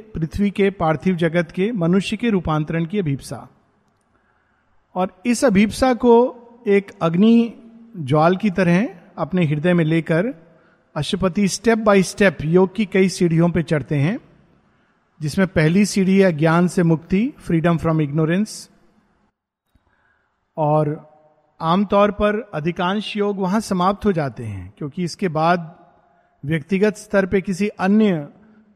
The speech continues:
उपलब्धि की या प्राप्ति की आवश्यकता नहीं रहती। लेकिन अशुपति, क्योंकि वो एक विशेष प्रयोजन से आए हैं, वो अज्ञान से मुक्ति के बाद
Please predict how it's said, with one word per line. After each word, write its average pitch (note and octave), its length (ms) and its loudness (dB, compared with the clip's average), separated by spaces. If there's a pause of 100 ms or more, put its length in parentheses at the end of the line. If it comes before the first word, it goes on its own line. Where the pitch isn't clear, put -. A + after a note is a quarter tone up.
(160)
उपलब्धि F#3+ 540 2
की G#3 180 -2
या G3+ 80 4
प्राप्ति E3+ 460 -2
की A3+ 120 -4
आवश्यकता G#3 540 -2
नहीं F3 180 0
रहती। A2 440 -8 (1300)
लेकिन A#3+ 260 0 (100)
अशुपति, B3+ 600 0
क्योंकि B3 580 -2
वो A#3 120 6
एक A#3+ 100 4
विशेष G3+ 400 0
प्रयोजन G#3 460 2
से A3+ 140 -2
आए D#3+ 180 -2
हैं, F3+ 240 -2
वो A#3 440 -2 (420)
अज्ञान F3 440 0
से C#4 160 -2
मुक्ति A3 320 0
के B3+ 120 0
बाद F#3 480 2